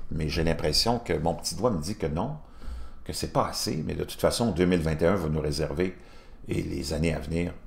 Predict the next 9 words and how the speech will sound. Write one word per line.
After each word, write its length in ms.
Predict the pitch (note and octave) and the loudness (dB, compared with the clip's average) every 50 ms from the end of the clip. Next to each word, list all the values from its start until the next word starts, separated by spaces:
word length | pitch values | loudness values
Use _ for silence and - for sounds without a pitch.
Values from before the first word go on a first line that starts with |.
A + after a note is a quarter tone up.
| - - - - - - | -12 -14 -14 -14 -14 -12
sont 320 | - - - - A2+ G2+ F2 | -6 -2 4 6 8 8 8
lots 260 | D#2 E2+ E2 - - - - - - - - | 8 6 2 2 0 -8 -10 -10 -10 -8 -4
de 200 | D#2+ D#2+ D2+ D2+ | -2 0 0 0
catastrophes. 920 | - - F2+ - - D#2+ D2+ - - - G2 G#2 G#2 - - - - - - - - - - - - - - - - - - - - - - - - | 0 0 0 0 2 0 -2 -2 -2 2 4 4 4 2 -2 -10 -12 -14 -16 -18 -16 -14 -14 -14 -14 -14 -16 -16 -16 -16 -12 -10 -10 -10 -8 -8 -8
Et 100 | F#2+ F2+ | -6 -6
il 100 | F#2 F2+ | -4 -2
y 80 | F2 | -2
en 160 | D#2+ - D2+ D2+ | -2 -2 -2 -4
a 120 | D#2 D#2 | -4 -6